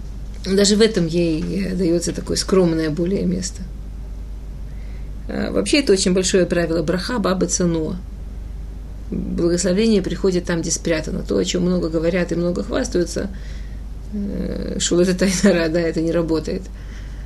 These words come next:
А, в-, помните, как колена распределялись в пустыне? Каждое колено, каждые три колена, они означали какую-то духовную сущность.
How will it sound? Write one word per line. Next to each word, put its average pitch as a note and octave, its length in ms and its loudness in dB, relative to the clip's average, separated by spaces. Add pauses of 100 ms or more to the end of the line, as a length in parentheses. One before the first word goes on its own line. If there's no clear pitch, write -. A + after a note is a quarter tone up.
(200)
А, - 440 -6
в-, - 460 -6 (1120)
помните, G#3+ 400 4
как D3+ 140 -6 (220)
колена F3 440 4
распределялись D#3 800 -2
в - 60 -8
пустыне? D3+ 520 -2
Каждое E3+ 300 0
колено, F#3 500 2 (320)
каждые E3+ 260 2
три F3+ 140 0
колена, F#3 400 4
они E3+ 160 0
означали E3+ 640 0 (840)
какую-то F3+ 360 2
духовную E3+ 480 0
сущность. G3+ 540 -2